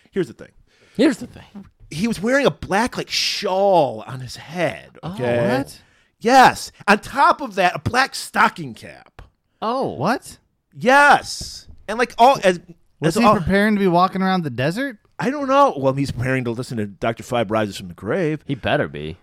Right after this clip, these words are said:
Speaker 1: But yes, 'cause, you know, we all know. Our, our, all three of our fashion ic-, icon, Coco Chanel, always said, "Before you step out of the house, look in the mirror and take off one article of clothing." Shawl.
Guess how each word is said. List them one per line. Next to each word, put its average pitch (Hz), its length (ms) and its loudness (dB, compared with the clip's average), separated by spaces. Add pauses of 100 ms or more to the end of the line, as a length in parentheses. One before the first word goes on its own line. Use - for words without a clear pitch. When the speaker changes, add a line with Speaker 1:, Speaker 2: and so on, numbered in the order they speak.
(220)
Speaker 1:
But 202 300 2 (220)
yes, 240 300 4
'cause, - 260 -6
you 226 120 -8
know, 185 60 -2
we 214 140 -2
all 214 160 4
know. 151 440 4 (420)
Our, 165 160 4
our, 165 240 6 (220)
all 175 140 0
three 170 220 4
of 143 100 6
our 117 100 4
fashion 151 360 0
ic-, 113 220 -6 (140)
icon, 113 380 -2
Coco 104 340 -4
Chanel, 107 420 -2
always 98 260 -4
said, 131 580 2 (240)
"Before 180 260 0
you 190 80 0
step - 420 -2
out 139 280 4
of 107 40 -12
the 95 80 -10
house, 151 500 4 (320)
look 120 280 -4
in 196 80 -4
the 226 80 -2
mirror 165 360 -2
and 120 140 -12
take 151 240 -10
off 139 180 -2
one 147 720 0 (140)
article 135 460 -2
of 107 80 -8
clothing." 92 600 -8 (840)
Shawl. 160 800 2